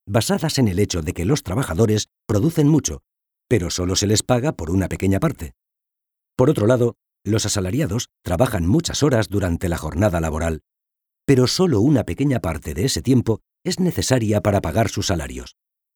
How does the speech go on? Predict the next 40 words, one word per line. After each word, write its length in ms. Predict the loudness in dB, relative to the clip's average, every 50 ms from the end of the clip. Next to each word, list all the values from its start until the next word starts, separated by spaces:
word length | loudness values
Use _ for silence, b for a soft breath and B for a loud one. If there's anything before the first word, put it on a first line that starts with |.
| _ _
Las 200 | 2 2 2 2
ganancias 500 | 0 -2 0 0 0 0 -2 -4 -8 -6
del 120 | -6 -6 -4
resto 360 | -2 0 0 0 0 -2 -4
de 80 | -2 -2
la 80 | -4
jornada 400 | -4 -4 -2 0 0 0 0 0
laboral 380 | -2 0 0 2 2 0 -2 -4 _ _ _ _ _ _ _
corresponden 680 | -2 -2 -2 -2 -2 -6 -2 2 4 4 4 4 2 0
al 120 | 0 -2
capitalista. 640 | -2 -2 -2 -2 0 0 0 0 0 -4 -6 -12 -14 _ _ _ _ _ _ _ _ _ _ _ _ _ _ 0
Parte 300 | 2 4 4 4 2 0
de 140 | 0 0 0
esto 280 | -2 -2 0 0 0
se 200 | 0 0 -2 0
usa 300 | 0 0 0 0 0 0
para 260 | 0 0 -2 -2 -2 -2
pagar 260 | -2 0 0 0 2
gastos, 420 | 2 0 -2 -2 -6 -10 -12 -12 _ _ _ _ _ _ _ _ _ _ _ 0
pero 140 | 2 4 4
lo 100 | 4 4
más 180 | 2 2 2 0
importante 640 | 0 0 0 -4 -4 -2 -2 -2 -2 -4 -6 -8 -8 _ _ _ _ _
es 160 | 0 0 0 2
que 120 | 0 0
la 120 | 0 0
fuente 400 | -2 0 2 2 2 2 2 0
de 80 | 0 0
ganancias 600 | -2 -2 -2 0 0 0 -2 -2 -2 -2 -2 -4 -4
es 180 | -4 -4 -2 0
la 160 | 0 2 4
meta 400 | 4 2 2 0 -2 -4 -4 -4 -2
y 100 | -2 0
la 100 | 0 2
base 240 | 0 0 0 0 0
del 180 | 0 0 0
capitalismo. 640 | 0 -2 -2 0 0 0 -2 -2 -6 -8 -10 -10 -12 _ _ _ _ _ _ _ _ _ _ _ 4
En 140 | 4 4 6
términos 420 | 4 4 4 4 4 2 2 0
teóricos, 500 | 0 -2 0 0 -2 -2 -2 -4 -4 -4